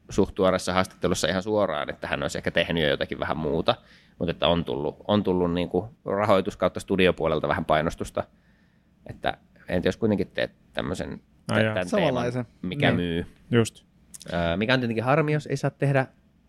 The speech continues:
Speaker 1: niin kuin vapaasti sitä, mitä haluaa, mutta toisaalta
Speaker 2: Joo,
Speaker 1: mun mielestä Suzume
Speaker 2: kyllä.
Speaker 1: oli aika siisti.
Speaker 2: Joo.
Speaker 1: Ja,
Speaker 3: Joo, voin
Speaker 1: ja vaik-,
Speaker 3: kuvitella.
Speaker 1: ja vaikka siinä on, on niin kuin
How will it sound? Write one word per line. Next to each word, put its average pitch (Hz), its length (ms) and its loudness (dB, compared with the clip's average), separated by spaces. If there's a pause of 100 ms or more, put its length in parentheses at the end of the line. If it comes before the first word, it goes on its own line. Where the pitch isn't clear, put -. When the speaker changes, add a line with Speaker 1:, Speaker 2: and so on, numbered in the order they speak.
(140)
Speaker 1:
niin 110 160 0
kuin 113 240 0
vapaasti 120 380 2
sitä, 110 280 0
mitä 104 200 0
haluaa, 110 300 2
mutta 110 140 -8
toisaalta 170 420 2
Speaker 2:
Joo, 156 60 4
Speaker 1:
mun 151 100 2
mielestä 135 280 0
Suzume 165 460 0
Speaker 2:
kyllä. 104 120 0
Speaker 1:
oli 95 280 -2 (140)
aika 85 220 2
siisti. - 460 -2 (220)
Speaker 2:
Joo. 113 200 4 (380)
Speaker 1:
Ja, 170 140 0
Speaker 3:
Joo, 175 60 4
voin 175 80 2
Speaker 1:
ja - 20 2
vaik-, - 80 -2
Speaker 3:
kuvitella. 127 440 0 (220)
Speaker 1:
ja 92 100 2
vaikka 98 240 2
siinä 104 300 2
on, 101 340 2 (520)
on 101 260 2
niin 92 220 0
kuin 85 440 -2